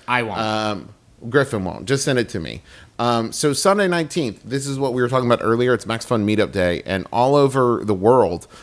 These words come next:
Speaker 2: um, we're encouraging people to set up meetups, um, and start at seven P M local time. Um, if you wanna host a meetup, you just pick a place and then contact Jennifer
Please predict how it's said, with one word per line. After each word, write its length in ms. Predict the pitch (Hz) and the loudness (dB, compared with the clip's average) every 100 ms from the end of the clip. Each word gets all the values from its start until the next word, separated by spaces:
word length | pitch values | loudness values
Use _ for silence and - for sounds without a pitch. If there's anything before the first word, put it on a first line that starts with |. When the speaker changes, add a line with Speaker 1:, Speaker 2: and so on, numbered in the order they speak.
| - | -8
Speaker 2:
um, 300 | - 104 101 | -2 0 2
we're 160 | 98 104 | 2 2
encouraging 480 | 101 123 110 117 107 | 2 2 0 -2 -4
people 260 | 110 107 104 | -2 0 -2
to 120 | 95 | -2
set 220 | - 107 | 2 2
up 160 | 104 98 | 2 0
meetups, 600 | 101 120 147 - - - _ 117 | 0 2 2 -2 -8 -12 _ -2
um, 400 | 104 98 95 - | 0 0 -2 -4
and 140 | 101 | -4
start 220 | - 110 | 2 2
at 40 | 92 | 4
seven 280 | 120 110 110 | 2 2 2
P 120 | 113 | 2
M 160 | 107 | 4
local 240 | 104 95 95 | 2 2 -2
time. 320 | 92 82 85 - - - - | -4 -6 -8 -12 -20 -12 0
Um, 240 | 117 104 92 | 2 2 -2
if 120 | 110 | -2
you 100 | 135 | 0
wanna 160 | 147 135 | 0 2
host 200 | 143 135 | 0 0
a 60 | |
meetup, 380 | 120 127 139 - | -2 2 0 0
you 100 | 107 | -6
just 240 | 101 - - | -6 -2 0
pick 160 | 139 | 0
a 40 | 120 | 0
place 520 | 131 135 135 - - _ | 2 2 2 -4 -10 _
and 180 | 104 104 | -4 0
then 220 | 104 101 | 0 0
contact 420 | 95 110 110 90 95 | -2 -2 0 -2 0
Jennifer 480 | 123 131 139 135 | 2 2 0 0